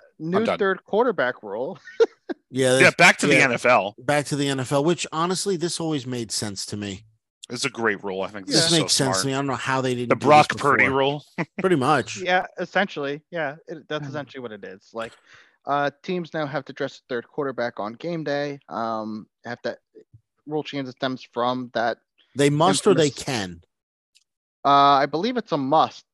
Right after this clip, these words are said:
Speaker 1: They have to
Speaker 3: Okay.
Speaker 1: have somebody dressed as third quarterback. Like, you can't just throw Christian McCaffrey back there as a fucking, like,
Speaker 3: I gotcha.
Speaker 1: emergency,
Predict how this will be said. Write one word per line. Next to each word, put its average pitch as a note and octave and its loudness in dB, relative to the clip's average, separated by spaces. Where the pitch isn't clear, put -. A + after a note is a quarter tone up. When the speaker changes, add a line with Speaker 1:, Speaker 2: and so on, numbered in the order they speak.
Speaker 1:
They C#3 -6
have C#3+ -2
to A2 -6
Speaker 3:
Okay. - -6
Speaker 1:
have C#3+ -2
somebody A#2+ -10
dressed G#2+ -10
as A2+ -16
third A2+ -6
quarterback. F#2+ -8
Like, F#2+ -10
you D#3+ -16
can't D#3+ -4
just - -14
throw B2+ -2
Christian B2+ -8
McCaffrey A#2 -10
back G2+ -10
there G2 -6
as G2+ -8
a G#2 -18
fucking, G#2+ -10
like, G2 -10
Speaker 3:
I G2+ -8
gotcha. F#2 -6
Speaker 1:
emergency, B2+ -4